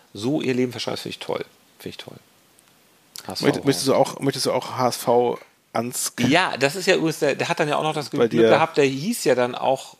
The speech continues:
Speaker 1: Horst, ne, das hätte ja auch nicht, so, das passt dann halt
Speaker 2: Wie
Speaker 1: auch, H S V Horst.
Speaker 2: Wegen Rubesch, oder
Speaker 1: Nee,
Speaker 2: was?
Speaker 1: nee, nein, also einfach, weil H S V, haha, das passt halt, H S V,
Speaker 2: Ach so.
Speaker 1: Horst,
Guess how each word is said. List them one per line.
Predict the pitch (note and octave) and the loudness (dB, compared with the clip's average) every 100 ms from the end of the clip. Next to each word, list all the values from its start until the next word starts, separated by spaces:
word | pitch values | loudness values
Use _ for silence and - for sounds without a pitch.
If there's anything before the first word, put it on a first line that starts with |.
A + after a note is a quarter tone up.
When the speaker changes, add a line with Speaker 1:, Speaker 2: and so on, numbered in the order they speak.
| _ | _
Speaker 1:
Horst, | - C3+ F2 - - - _ | 4 4 4 -2 -12 -16 _
ne, | A#2+ | -8
das | C3 - - _ - - - | -8 -12 -20 _ -20 -20 -20
hätte | - B2 A#2+ | -10 -8 -6
ja | A#2 | -6
auch | C#3 | -4
nicht, | C3+ - - _ - - - - _ | -4 -6 -10 _ -20 -20 -20 -20 _
so, | - A#2 | -4 -2
das | B2 | -2
passt | - - - | -4 -6 -4
dann | G2 | -6
halt | F#2 C#3 | 0 0
Speaker 2:
Wie | |
Speaker 1:
auch, | C3 | 2
H | A2 | -2
S | - | 4
V | B2 G#2 | 4 4
Horst. | F#2 F2+ - - _ _ - _ _ | 2 0 -6 -16 _ _ -20 _ _
Speaker 2:
Wegen | A2+ D3 C#3+ | 2 4 4
Rubesch, | B2+ D#3 B2+ G2+ - | 2 2 4 4 0
oder | - | 2
Speaker 1:
Nee, | - | 4
Speaker 2:
was? | E3 | 6
Speaker 1:
nee, | A3 | 4
nein, | D#3 F3 D3 B2+ | 4 0 -2 -2
also | A#2+ C3 | 0 2
einfach, | B2+ C3 A#2+ | 2 0 2
weil | A#2+ A#2 - | 2 2 2
H | A#2+ | 0
S | - | 2
V, | C#3+ C#3+ F3 - _ | 4 6 4 -2 _
haha, | - C3 C3+ C3 D3+ A2 | 2 4 6 6 6 4
das | G2+ - - | 0 -4 -12
passt | - D#3 - G#2+ | -6 -6 -6 0
halt, | A2+ - - - _ _ _ - - | 0 0 -16 -20 _ _ _ -20 -4
H | A2 A#2 | 0 0
S | - | 2
V, | B2+ C#3 E3+ | 4 6 6
Speaker 2:
Ach | |
so. | - C#3 D#3 A2+ | 2 2 4 4
Speaker 1:
Horst, | A2+ B2 A#2 - - | 8 8 8 4 -12